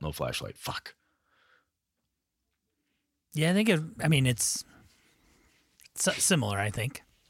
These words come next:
Speaker 1: Do you get, do, do you guys, in your Cthulhu game, do you have the critical successes and fumbles on, like, the, the doubles?
Speaker 2: Yes.
Speaker 1: Okay. And what we're saying here is that if you have a fifty percent chance to do something, you roll a forty-four,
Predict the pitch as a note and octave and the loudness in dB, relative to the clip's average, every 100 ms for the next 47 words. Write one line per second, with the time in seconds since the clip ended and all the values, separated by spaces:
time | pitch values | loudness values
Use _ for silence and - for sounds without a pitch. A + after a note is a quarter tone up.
0 | - - - - A#2+ B2+ A#2+ A#2 A2+ G#2 | -20 -20 -12 2 4 6 4 4 4 2
1 | - G2 G2 C#2+ D#2+ C#2 C#2+ C#2 C2+ C2+ | -4 -2 -2 0 -4 -6 -4 -4 -2 -2
2 | F#2 A2 A2+ - - G2+ G2 E2+ F2+ F2 | 2 2 2 -2 -2 2 2 2 2 2
3 | D#2+ E2+ E2 D#2+ D#2 D2+ D#2 D2+ D2 - | 0 -2 0 0 -2 -2 0 0 -4 -8
4 | _ _ _ - F2+ E2 E2 D#2 D#2+ D#2 | _ _ _ -2 0 2 0 0 -2 -6
5 | _ _ _ _ _ - - D#2+ D2+ D#2 | _ _ _ _ _ -8 -2 0 0 0
6 | D2+ D2 D2+ D2+ D#2 D2+ D2 - C#2+ C#2 | -2 -2 -2 0 0 0 -2 -2 -2 -2
7 | - D2 C#2+ E2+ F2 - - _ _ _ | -4 -2 0 0 -2 -4 -10 _ _ _
8 | - A#2 - - D#2+ - - - _ _ | -6 -4 -4 -2 -2 -2 -8 -14 _ _
9 | _ _ G2+ A#2 A2+ D3+ B2 A#2 G#2+ F#2+ | _ _ 0 2 4 6 6 4 2 0
10 | - - - - - F2 E2 D#2+ D#2+ - | -4 -20 -20 -20 -4 -2 2 0 0 -2
11 | E2 - D#2 D2+ C#2+ C#2+ C#2 - C#2+ B1+ | -4 -4 -4 -2 -2 -2 -4 -4 -4 -4
12 | - E3+ D#3+ G2 G#2+ F2 F2 E2 D3 G#3 | -4 -4 -2 0 -2 0 -4 -6 -4 -2
13 | - D#2+ E2+ E2+ E2+ C#2+ - A2 F#2 E2+ | -2 -2 -4 -2 -2 -4 -2 0 0 -2
14 | F2+ G2 A2 C3+ | -2 0 -2 -4